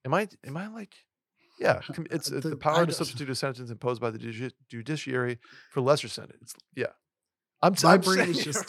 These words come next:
Speaker 1: right.
Speaker 2: tied up on, like, why is this a sentence? Like, what are you, like,
Speaker 1: Yeah.
Speaker 2: uh, but anyways, okay. Um,
Speaker 1: Forgiving a loan.
Speaker 2: <laughs> There we go.
Speaker 1: What do you think here,
Speaker 2: Forbearance,
Speaker 1: K J?
Speaker 2: maybe. Um,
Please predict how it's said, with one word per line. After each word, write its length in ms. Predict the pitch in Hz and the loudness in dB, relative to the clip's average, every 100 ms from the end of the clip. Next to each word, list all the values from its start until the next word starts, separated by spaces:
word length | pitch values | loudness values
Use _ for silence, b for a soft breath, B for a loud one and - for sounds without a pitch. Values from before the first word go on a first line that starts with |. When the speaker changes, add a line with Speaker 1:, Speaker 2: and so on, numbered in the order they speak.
| - | -4
Speaker 1:
right. 100 | 156 | -2
Speaker 2:
tied 80 | 160 | -4
up 140 | 147 | -6
on, 120 | 151 | -8
like, 200 | 151 139 | -8 -8
why 240 | 135 135 151 | -6 -4 0
is 180 | 165 151 | -2 -2
this 200 | 151 - | -6 -6
a 60 | 139 | -6
sentence? 560 | - 160 156 147 127 | -4 -4 -4 -4 -8
Like, 140 | 127 127 | -10 -10
what 100 | 139 | -8
are 40 | |
you, 340 | 143 139 135 131 | -6 -8 -8 -12
like, 200 | 131 - | -14 -4
Speaker 1:
Yeah. 120 | - - | -2 -2
Speaker 2:
uh, 220 | - 143 160 | -4 -14 -6
but 120 | 151 202 | 2 6
anyways, 380 | 208 151 120 - | 8 8 4 -6
okay. 200 | 175 147 - B B B B B _ - | -6 -6 -10 B B B B B _ 4
Um, 600 | 175 170 156 127 131 - | 6 6 4 -2 -8 -16
Speaker 1:
Forgiving 480 | - - 127 170 160 | -16 -8 -2 -2 -2
a 60 | 139 | -8
loan. 340 | 117 107 104 _ _ _ _ _ _ _ _ _ _ - | -8 -12 -16 _ _ _ _ _ _ _ _ _ _ -10
Speaker 2:
<laughs> 380 | - 117 - - | -8 -8 -10 -6
There 100 | 139 131 | -6 -6
we 100 | 123 | -12
go. 120 | - - _ _ _ B B B B B B _ _ _ _ _ _ _ _ _ - _ _ - | -14 -20 _ _ _ B B B B B B _ _ _ _ _ _ _ _ _ -20 _ _ 0
Speaker 1:
What 80 | 151 | 4
do 40 | 170 | 6
you 160 | 151 | 6
think 120 | 135 123 | 4 -2
here, 220 | 120 110 | -6 -8
Speaker 2:
Forbearance, 140 | - - | -10 -10
Speaker 1:
K 60 | |
J? 100 | 113 | -10
Speaker 2:
maybe. 180 | 113 107 - b b b b b b - | -12 -16 -20 b b b b b b 4
Um, 640 | 175 180 180 175 175 135 | 6 6 4 -2 -4 -6